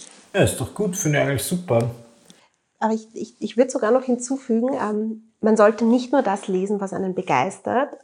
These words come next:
Speaker 2: man sollte sogar auch die Dinge lesen, die einen nicht begeistern und auch herausfinden, warum.
Speaker 1: Ja.
Speaker 2: Weil, was ich nämlich beobachte, ist, wir haben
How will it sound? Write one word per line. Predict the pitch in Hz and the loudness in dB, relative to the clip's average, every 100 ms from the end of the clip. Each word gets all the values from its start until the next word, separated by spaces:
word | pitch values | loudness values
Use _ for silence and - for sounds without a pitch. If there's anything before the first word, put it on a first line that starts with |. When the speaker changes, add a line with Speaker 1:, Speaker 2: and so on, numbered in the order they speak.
| _ - | _ -2
Speaker 2:
man | 196 208 | 0 2
sollte | 220 233 226 | 2 2 -4
sogar | - 202 208 233 254 - - - | -4 2 6 6 6 2 -8 -6
auch | - - | -6 -4
die | 247 | 0
Dinge | 240 220 | 2 0
lesen, | 208 196 208 226 - - _ | 0 -2 0 -2 -2 -10 _
die | - | -4
einen | - 208 214 | -2 -2 0
nicht | 226 226 - | -2 -4 -10
begeistern | 196 156 143 165 208 185 | -4 -2 -4 -6 -8 -6
und | - | -6
auch | 170 - | -6 -6
herausfinden, | 185 160 - 196 196 | -4 -4 -4 -6 -2
warum. | 190 185 208 175 - - - - - 123 | -2 -2 -2 -4 -8 -16 -20 -20 -8 2
Speaker 1:
Ja. | 113 180 180 185 | 6 6 6 4
Speaker 2:
Weil, | 220 - | 0 -2
was | 208 240 | -4 -6
ich | 220 | -2
nämlich | 226 214 208 - | 0 2 0 -2
beobachte, | 202 208 220 220 - 208 | 2 4 4 2 0 -2
ist, | 208 202 - - - - _ _ - - | -2 -4 -10 -20 -20 -20 _ _ -20 -4
wir | - 185 | 2 4
haben | 190 214 226 | 6 6 4